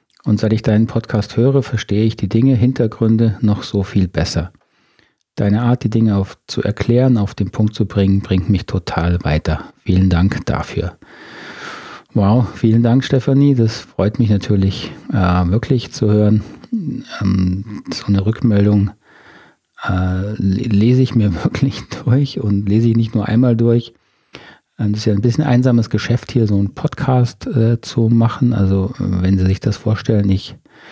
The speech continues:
sitze hier, hab zwar einen ganz netten Blick nach draußen, ich hab, bin hier unterm Dach sozusagen, äh, aber man spricht halt mal mehr so mit dem Computerbildschirm, ja, oder vielleicht ein paar <laughs> Notizen.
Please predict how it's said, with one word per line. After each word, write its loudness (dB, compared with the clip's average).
sitze 0
hier, 2
hab -2
zwar 0
einen 2
ganz 0
netten 0
Blick 0
nach 0
draußen, 0
ich -4
hab, -2
bin -2
hier 0
unterm -2
Dach -4
sozusagen, 0
äh, 0
aber 2
man 4
spricht -4
halt -2
mal 2
mehr 2
so 0
mit 0
dem -2
Computerbildschirm, -2
ja, 2
oder 2
vielleicht -2
ein -10
paar 0
<laughs> -
Notizen. -2